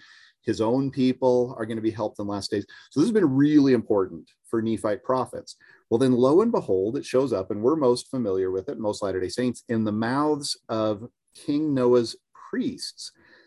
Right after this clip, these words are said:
So when Abinadi shows up, they use this against him. And, and we sort of think, "Oh, they're just using, why are you such a negative guy? Look, you're supposed to be a joyful guy."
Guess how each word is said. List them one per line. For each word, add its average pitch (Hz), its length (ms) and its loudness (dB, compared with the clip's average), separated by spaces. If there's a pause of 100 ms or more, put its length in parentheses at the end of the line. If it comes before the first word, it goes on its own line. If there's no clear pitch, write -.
So - 160 -2
when 120 140 4
Abinadi 123 720 2
shows 98 380 0
up, 92 300 -6 (840)
they 131 120 2
use 160 420 0
this 139 180 0
against 135 440 -2
him. 90 260 -4 (300)
And, 131 320 2
and 127 160 2
we 214 400 -2 (100)
sort 143 380 2
of 113 180 4
think, 131 460 -4
"Oh, 131 240 -2
they're 120 100 -2
just 143 260 -6 (480)
using, 123 440 2
why 127 180 2
are 139 80 4
you 123 240 4
such 127 260 -2
a 110 40 -4
negative 104 480 -4
guy? 120 500 0
Look, 113 320 -2
you're 101 100 -10
supposed 98 280 -10
to - 60 -20
be 95 100 -4
a 87 40 -4
joyful 95 520 -4
guy." 107 420 -4